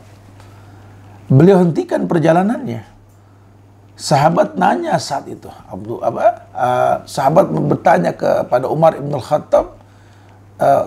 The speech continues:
"Kau lari dari takdir Allah, wahai khalifah?" Kata Umar ibn Khattab, "Naam, betul.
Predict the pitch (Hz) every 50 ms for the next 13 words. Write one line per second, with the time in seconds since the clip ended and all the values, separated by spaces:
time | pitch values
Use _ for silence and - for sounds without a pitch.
0 | - - - 160 175 175 175 175 190 220 208 180 160 - - - 156 117 127 139
1 | 160 - - 165 185 185 170 151 131 120 104 - 135 123 117 - 160 165 165 -
2 | 90 - 92 92 - - - - - - - - - - - - - - - -
3 | - - - - - - - - - - - - - - 165 - 220 202 - 262
4 | 196 175 208 214 190 - 165 160 160 127 - 156 147 - - 202 202 196 - -
5 | - - - - - - - - - - 180 185 208 - - 87 - - - -
6 | - - - - - - - - - - - - - - - 170 185 - 240 220
7 | 160 104 90